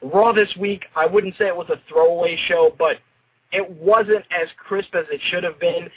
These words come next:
And not only that, but the Nexus is really starting to run their course. If they don't do something quick with this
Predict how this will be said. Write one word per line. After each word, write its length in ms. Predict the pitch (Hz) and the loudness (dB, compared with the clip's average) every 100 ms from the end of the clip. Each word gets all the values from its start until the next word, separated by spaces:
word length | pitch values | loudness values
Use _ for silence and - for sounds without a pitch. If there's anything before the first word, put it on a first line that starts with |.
| - | -10
And 140 | 147 156 | -6 2
not 160 | 180 | 2
only 200 | 196 185 165 | 4 2 0
that, 220 | 170 - | -2 -2
but 140 | 156 | -6
the 60 | 143 | -8
Nexus 400 | 143 165 - 156 | -4 -4 -6 -14
is 100 | 139 | -12
really 300 | 135 151 147 | -2 -2 -2
starting 300 | - 160 131 | -2 -2 -2
to 60 | 135 | -2
run 260 | 147 143 | -2 0
their 120 | 143 | -4
course. 380 | 151 - 147 143 - _ _ _ | -2 2 2 0 -6 _ _ _
If 160 | 151 147 | -2 2
they 100 | 175 | 2
don't 200 | 190 170 | 2 -2
do 100 | 180 - | -8 -4
something 240 | 170 147 | -4 -6
quick 380 | - 170 165 165 - _ _ _ - | -10 2 4 2 -6 _ _ _ -6
with 140 | 170 | -2
this 140 | 165 | -2